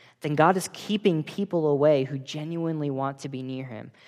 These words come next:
What about people who died, who never heard about Jesus Christ? Maybe they wanted him,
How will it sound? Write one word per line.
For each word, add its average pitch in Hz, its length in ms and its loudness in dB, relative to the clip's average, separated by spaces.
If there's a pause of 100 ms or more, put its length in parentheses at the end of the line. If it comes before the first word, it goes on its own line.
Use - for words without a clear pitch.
(160)
What 180 80 -4
about 220 200 4
people 196 280 0
who 175 140 -4
died, 156 480 2
who 147 100 -6
never 170 400 2
heard 170 500 0
about 143 300 0
Jesus 143 380 -8
Christ? - 600 -12 (300)
Maybe 190 140 2
they 220 120 10
wanted 165 600 2
him, 127 400 -8